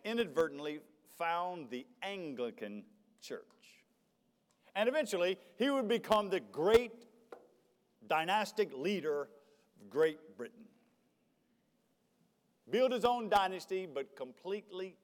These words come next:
miss the kingdom of God. Any way you cut it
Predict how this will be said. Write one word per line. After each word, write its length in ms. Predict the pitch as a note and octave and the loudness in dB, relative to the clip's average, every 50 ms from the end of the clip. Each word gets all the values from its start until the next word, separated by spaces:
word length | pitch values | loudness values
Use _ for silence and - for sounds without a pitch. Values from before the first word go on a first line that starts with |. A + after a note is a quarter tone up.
| _ - A#2 | _ -14 -8
miss 360 | C#3 D#3+ E3+ E3 - - - _ _ | -6 -4 -4 -6 -8 -16 -20 _ _
the 80 | - A#2 | -14 -14
kingdom 480 | - - - D3 C#3+ C#3+ C#3+ C#3+ C#3 C#3 - _ _ _ _ _ _ _ _ | -14 -12 -12 -10 -10 -10 -12 -12 -14 -16 -18 _ _ _ _ _ _ _ _
of 160 | - G2+ - - | -14 -14 -12 -10
God. 140 | - - - - - _ _ _ _ _ _ _ _ _ _ _ _ _ _ _ _ _ _ _ _ _ _ _ _ _ _ _ _ _ _ _ _ _ _ _ _ _ | -10 -12 -12 -14 -20 _ _ _ _ _ _ _ _ _ _ _ _ _ _ _ _ _ _ _ _ _ _ _ _ _ _ _ _ _ _ _ _ _ _ _ _ _
Any 160 | - - C#4 D4+ | 0 2 6 10
way 140 | D4+ D4 D#4 | 10 10 10
you 80 | D4 | 10
cut 220 | A#3 - C#4 G#3 - | 10 10 10 10 10
it 100 | - | 6